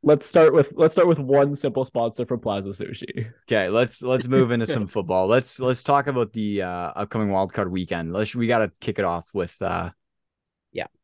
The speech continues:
Speaker 2: so the
Speaker 3: Great
Speaker 2: end,
Speaker 3: reset.
Speaker 2: the, the end of the regular season was upon us. We have our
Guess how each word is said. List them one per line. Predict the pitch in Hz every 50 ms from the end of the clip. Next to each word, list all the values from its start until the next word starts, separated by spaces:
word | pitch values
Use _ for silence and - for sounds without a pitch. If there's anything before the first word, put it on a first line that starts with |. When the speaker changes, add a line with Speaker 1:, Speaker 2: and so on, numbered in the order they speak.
| _ _ _ _ _ _ _ _ _ _ _ -
Speaker 2:
so | 135 139
the | 147
Speaker 3:
Great | 131 135 147 - 117
Speaker 2:
end, | 135 139 139 147
Speaker 3:
reset. | 156 160 - -
Speaker 2:
the, | 131 117 135 - _ _ _ _ _ - - -
the | 131 120 120 101
end | 120 127 135 143
of | 139 123
the | 120 127
regular | 110 120 120 113 104 120 117 113 117 110
season | - - 120 107 101 95 104 104 101 98 101 107 - _ _ _ _ _
was | 107 101 92
upon | 98 - - 104 101 98 98
us. | 101 107 107 - - - -
We | 107 101 98
have | 107 107 101 107
our | 104 101 101 101 98 95 98 101 87